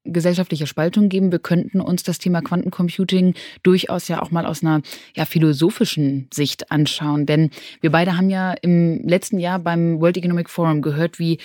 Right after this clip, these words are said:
Tom Friedman, der New York Times Kolumnist, eine sehr, wie ich finde, ähm, greifbare Metapher gefunden hat für die Erneuerung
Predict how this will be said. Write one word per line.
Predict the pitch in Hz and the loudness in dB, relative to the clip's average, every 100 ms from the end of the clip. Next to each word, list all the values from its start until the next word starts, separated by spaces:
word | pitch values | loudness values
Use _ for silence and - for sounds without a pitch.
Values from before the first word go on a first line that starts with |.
| - - | -12 -10
Tom | - 190 214 | 0 4 2
Friedman, | - 180 160 151 139 147 | 2 -2 -2 0 0 0
der | 156 151 151 147 | 0 0 0 2
New | 185 | 4
York | 185 - | 2 0
Times | 180 180 - | -2 -2 -2
Kolumnist, | - 160 147 151 - - - - - | -4 -2 0 0 -4 -10 -16 -18 -2
eine | 165 151 | 0 2
sehr, | 143 196 208 170 | 4 4 4 0
wie | 165 | -4
ich | 170 - | -6 -4
finde, | 180 175 165 151 | 0 2 0 0
ähm, | - 156 147 151 135 | -2 -2 -2 -2 -2
greifbare | - 165 190 - 160 160 156 | -2 0 0 0 -2 0 0
Metapher | 156 156 180 - 165 | 0 0 0 0 -2
gefunden | 151 - 165 135 127 | -2 0 2 2 -2
hat | 147 143 | -2 -4
für | - - 165 151 143 - - - | -8 -2 2 2 2 -6 -16 -2
die | 156 147 143 - | 2 2 2 0
Erneuerung | 170 180 185 165 143 143 151 233 | 4 6 6 2 0 -4 -2 0